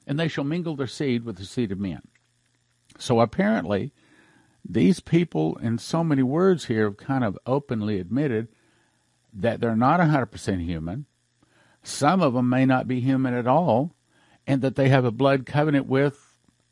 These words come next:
Lucifer. I mean, I remember seeing movies when I was a kid about how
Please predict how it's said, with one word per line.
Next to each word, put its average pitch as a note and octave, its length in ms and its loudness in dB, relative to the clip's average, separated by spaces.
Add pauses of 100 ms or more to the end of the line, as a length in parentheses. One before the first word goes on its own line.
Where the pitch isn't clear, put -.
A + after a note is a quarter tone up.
(100)
Lucifer. - 540 2 (920)
I A2+ 160 -2
mean, B2 500 2
I A#2 180 2
remember B2 380 4
seeing B2+ 320 4
movies B2+ 480 4
when B2 160 0
I A#2+ 40 0
was A2+ 140 -2
a A2 60 -4
kid D3 380 2
about A#2 380 0
how B2 380 0